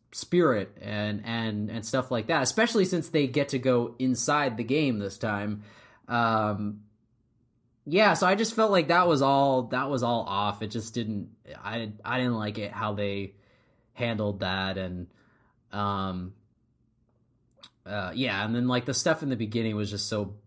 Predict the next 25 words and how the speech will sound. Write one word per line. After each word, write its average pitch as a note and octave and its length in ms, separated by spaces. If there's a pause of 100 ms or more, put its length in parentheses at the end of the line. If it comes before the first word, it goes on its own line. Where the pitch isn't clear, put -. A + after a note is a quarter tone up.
so A2+ 200
bad. G2 280
But, C3 200 (340)
so, D#3+ 260
okay, D3+ 300
so, D3 200
like, C3 300 (420)
real G3 440
brief E3 340
spoilers. A2 840 (640)
Um, C3+ 580
so D#3 220
does D3+ 280
the D3+ 120
movie F#3+ 720 (220)
end F#3+ 680 (560)
with D#3 280
the D#3+ 100
game D#3 420
evolving C#3 640
again C#3 680 (240)
into C#3 880 (260)
an C3 140
iPhone C#3 500
app? E3 320